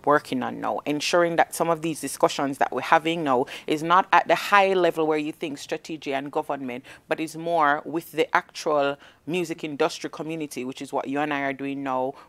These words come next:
which is getting Jerry more involved, which is getting our entertainment advisory board more, um, integrated in the, in, in what the industry wants from the status, and really just revamping how we do things.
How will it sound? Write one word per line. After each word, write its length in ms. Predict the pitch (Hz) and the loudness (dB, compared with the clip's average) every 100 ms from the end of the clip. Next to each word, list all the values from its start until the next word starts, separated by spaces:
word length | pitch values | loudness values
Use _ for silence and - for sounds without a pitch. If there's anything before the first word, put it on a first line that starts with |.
| 135 | -16
which 120 | - | -10
is 80 | 135 | -6
getting 320 | 151 160 147 | -6 -6 -8
Jerry 320 | 143 147 143 | -4 -2 -2
more 240 | 135 135 139 | -4 -4 -6
involved, 400 | 139 131 127 123 | -4 0 0 -2
which 120 | - | -10
is 80 | 131 | -10
getting 280 | 147 - 143 | -8 -6 -4
our 100 | 127 | -4
entertainment 540 | 147 143 147 139 131 | -6 -10 -8 -8 -8
advisory 460 | 131 131 139 135 131 | -4 -4 -4 -6 -6
board 280 | 135 135 | -6 -6
more, 360 | 135 143 135 139 - - - | -8 -4 -4 -4 -10 -20 -6
um, 560 | - 143 135 131 127 127 _ _ | 0 0 0 -2 -8 -12 _ _
integrated 1000 | 185 208 202 143 143 156 180 - 147 113 - - _ | -6 -6 -6 -6 -2 0 0 -2 -4 -4 -10 -20 _
in 220 | 170 156 | -4 -2
the, 380 | 147 139 135 131 - | -2 -2 -2 -4 -6
in, 240 | 139 147 | -6 -6
in 220 | - 147 | -6 -4
what 200 | 143 135 | 0 0
the 120 | 135 151 | 0 -8
industry 480 | 147 143 - - | -2 -4 -4 -10
wants 520 | 139 131 135 135 - - | -8 -2 -2 -2 -8 -10
from 500 | - - 196 180 160 | -12 4 4 4 2
the 100 | 147 | -2
status, 580 | - - 151 - - - - - | -2 -2 -2 -2 -10 -12 -20 -4
and 240 | 160 165 | -2 -2
really 280 | 160 202 208 | -4 -4 -2
just 220 | 180 185 | -2 -4
revamping 680 | 180 190 175 185 190 180 170 | -4 -2 0 0 -2 -10 -4
how 80 | 175 | -4
we 180 | 175 175 | -4 -8
do 180 | 170 | -10
things. 460 | 175 185 226 107 - | -10 -10 -10 -12 -18